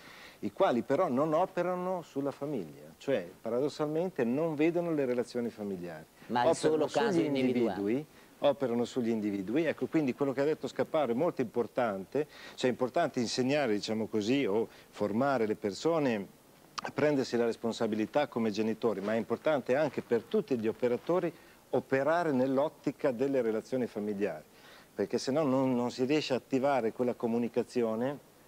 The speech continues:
Speaker 1: di cui c'è bisogno per riuscire a capire se il bambino è stato abusato o se è in difficoltà, se c'è una potenzialità di patologia o di,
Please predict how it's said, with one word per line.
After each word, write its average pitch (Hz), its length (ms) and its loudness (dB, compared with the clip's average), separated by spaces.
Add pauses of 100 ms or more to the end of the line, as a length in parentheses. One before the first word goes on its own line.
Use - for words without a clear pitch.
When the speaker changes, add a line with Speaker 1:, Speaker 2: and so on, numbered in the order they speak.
(280)
Speaker 1:
di 113 120 -2
cui 139 180 0
c'è 131 160 0
bisogno 127 460 0
per 113 160 0
riuscire 113 420 0
a 107 80 -2
capire 135 500 0
se - 120 -4
il 104 60 -2
bambino 110 340 -2
è 104 40 -4
stato 107 280 -6
abusato 104 420 0
o 117 80 2
se - 140 -4
è 104 40 2
in 101 80 -4
difficoltà, 101 760 -2 (180)
se 120 160 -4
c'è - 140 0
una 127 180 2
potenzialità 120 1040 -2 (340)
di 104 220 -2
patologia 107 840 0
o 104 140 0
di, 101 300 -4